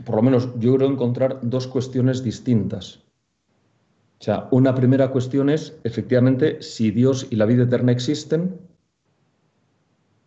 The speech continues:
y otra cosa es las consecuencias que tienen en la vida de las personas creer que Dios y la vida eterna existen. O sea, son dos cosas distintas.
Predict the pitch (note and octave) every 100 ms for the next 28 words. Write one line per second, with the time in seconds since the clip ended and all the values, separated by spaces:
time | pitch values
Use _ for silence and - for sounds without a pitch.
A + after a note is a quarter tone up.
0 | _ - A2 A#2 A#2 B2+ B2+ B2+ - A2+
1 | G#2 - G#2+ - G#2 C3 C#3 B2 A#2+ G2+
2 | - - A2 - C3+ C3 G#2 F#2+ F#2+ -
3 | - - G#2 F#2+ G#2+ A2 A2+ A#2 B2 C3
4 | B2+ C3+ C3+ - - - A2 A#2 B2 A#2
5 | A2+ A2+ G#2 G#2 G#2 G2 A2 G2 - A2
6 | - - - _ - G2+ A#2+ A#2+ A#2+ A#2+
7 | A#2+ G#2 G2 A#2 G#2 F#2+ -